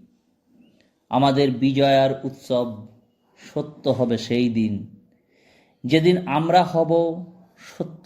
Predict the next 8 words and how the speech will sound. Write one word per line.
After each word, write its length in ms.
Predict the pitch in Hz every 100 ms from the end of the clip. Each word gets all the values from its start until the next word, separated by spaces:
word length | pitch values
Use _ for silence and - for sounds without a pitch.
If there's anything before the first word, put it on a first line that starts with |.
| 156
সংকল্প, 680 | - 131 135 135 147 139 143 160 170 - - _ _ _
সমদর্শী, 1080 | - - 127 127 120 127 127 - - 151 156 - - _ _ _ _ _ _ -
সংকীর্ণতামুক্ত, 1400 | - 135 147 143 165 147 147 139 143 127 143 - - 147 143 143 - _ _ -
নির্ভীক, 600 | 104 123 127 113 131 139 - _ _ _ _
নিষ্কাম 640 | 107 120 131 - - 120 123 123
কর্মযোগী, 840 | - 117 113 123 120 127 127 147 151 - _ _ _ _
স্বার্থত্যাগী, 1300 | - - 104 - - 123 117 - _ 110 113 123 143 147 - _ _ _ _
কুশলকর্মী। 840 | - - 107 104 - 101 98 110